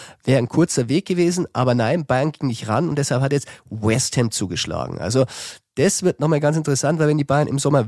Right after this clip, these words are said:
wirklich wieder einen Sechser suchen, das haben sie ja zurückgestellt, dann könnte das bei Phillips eng werden, weil die haben eine Kaufklausel und der junge Mann könnte dann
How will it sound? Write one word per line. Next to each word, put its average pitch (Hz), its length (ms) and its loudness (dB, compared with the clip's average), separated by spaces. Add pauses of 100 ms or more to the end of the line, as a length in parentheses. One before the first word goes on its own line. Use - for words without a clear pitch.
(120)
wirklich 214 320 2
wieder 147 120 2
einen 135 100 4
Sechser 131 380 -2
suchen, 156 420 -4 (100)
das 120 160 -6
haben 117 120 -2
sie 120 80 -2
ja 127 60 -2
zurückgestellt, 135 640 0 (400)
dann 147 220 0
könnte 165 240 0
das 147 160 2
bei 123 160 -2
Phillips 127 600 -4
eng 143 240 0
werden, 110 320 0
weil 117 260 0 (160)
die 120 140 0
haben 120 80 2
eine 120 100 0
Kaufklausel 78 1000 -4
und - 340 -8 (300)
der 117 100 2
junge 135 200 4
Mann 113 260 0
könnte 135 240 -2
dann 120 100 0